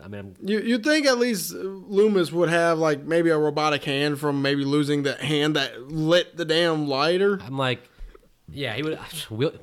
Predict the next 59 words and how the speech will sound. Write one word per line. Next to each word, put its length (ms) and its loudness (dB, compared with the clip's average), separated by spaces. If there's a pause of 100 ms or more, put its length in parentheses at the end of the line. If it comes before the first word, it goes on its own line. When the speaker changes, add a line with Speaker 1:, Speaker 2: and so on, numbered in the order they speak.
(420)
Speaker 1:
maybe 140 -4
he 40 0
should 120 -4
have 60 -4
been 100 -6
in 60 -8
a 40 -8
wheelchair 460 -2
or 40 -2
something. 400 -4
But 100 0
I 40 0
mean, 220 0
I'm 160 -6
glad 240 -2
we 220 -6 (340)
got 220 -4
Loomis 260 -2
back. 340 -6
But 160 -8
it's, 280 -12 (960)
if 120 -2
you 80 2
watch 180 2
this 120 -14
movie, 100 -6
you're 80 -6
like, 160 -6
"Oh 80 -8
yeah, 220 -4
they're, 300 -6 (140)
these 120 -8
two 80 -10
characters 240 -8
are 40 -18
still 120 -8
alive." 380 -8
Just 160 0
like, 240 0
<clears throat> 100 -12
what? 440 -4 (720)
Speaker 2:
Well, 100 2
how 80 4
about 140 2
this? 220 4
Worst 380 4
performance. 560 0
I'm 140 2
giving 220 2
it 80 0
to 100 -6
Robotic 500 2
Michael. 360 0 (680)
Speaker 1:
You 120 -2
think 100 2
it's 80 -2
that 120 -2
bad? 240 -2
I, 160 -2